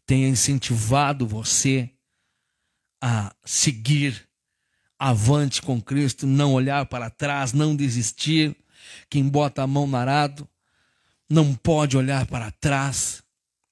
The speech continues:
Irmão, tá difícil? Tá difícil. Mas lembre-se que Deus está olhando tudo e nada é oculto aos seus olhos. Vamos orar.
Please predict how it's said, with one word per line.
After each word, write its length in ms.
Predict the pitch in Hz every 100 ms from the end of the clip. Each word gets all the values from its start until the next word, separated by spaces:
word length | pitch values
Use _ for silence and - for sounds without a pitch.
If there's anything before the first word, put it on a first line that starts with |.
| _ _ _ _ _ _ _ 143
Irmão, 260 | 160 180
tá 140 | 180 170
difícil? 580 | 131 - 185 143 - - _
Tá 160 | 160
difícil. 560 | 135 - 123 98 - - _ _ _ _ _ _ _ _ _ _ _ _ _ _ _ _ _ _ -
Mas 160 | 139
lembre-se 540 | 135 156 160 131 - 151
que 120 | 151
Deus 440 | 143 139 143 120
está 320 | 135 - 143
olhando 340 | 143 139 151 160 -
tudo 440 | 185 165 120 - - _ _ _ _
e 80 | 151
nada 380 | 147 160 147 143
é 40 |
oculto 420 | 135 - 139 127 127
aos 120 | -
seus 280 | 123 104 104
olhos. 520 | 98 101 - - - _ _ _ _ _ _ _ _ _ _ _ _ _ _ _ - _
Vamos 260 | 143 143 131
orar. 420 | 135 143 143 135